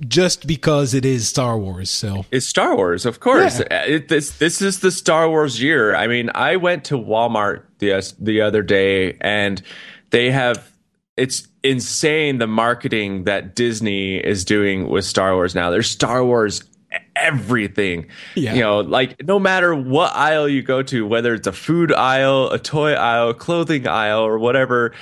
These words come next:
Speaker 2: there's Star Wars everywhere.
Speaker 1: <laughs>
Speaker 2: And I'm just like, "Holy cow, we're getting, we'll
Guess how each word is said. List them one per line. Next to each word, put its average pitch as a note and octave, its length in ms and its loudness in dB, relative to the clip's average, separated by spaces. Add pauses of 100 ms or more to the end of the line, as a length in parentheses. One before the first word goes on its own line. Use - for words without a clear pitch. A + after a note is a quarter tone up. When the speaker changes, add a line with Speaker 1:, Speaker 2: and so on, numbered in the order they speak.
(160)
Speaker 2:
there's C#3 260 0
Star B2 340 -2
Wars G#2 340 -2 (300)
everywhere. B2+ 1080 0
Speaker 1:
<laughs> D#4+ 100 -6 (140)
Speaker 2:
And B2+ 80 -2
I'm B2+ 80 -4
just B2 160 -4
like, A#2 160 0
"Holy F3 320 0
cow, D#3 480 0
we're C3+ 140 0
getting, C3 480 -4 (120)
we'll C#3 220 -2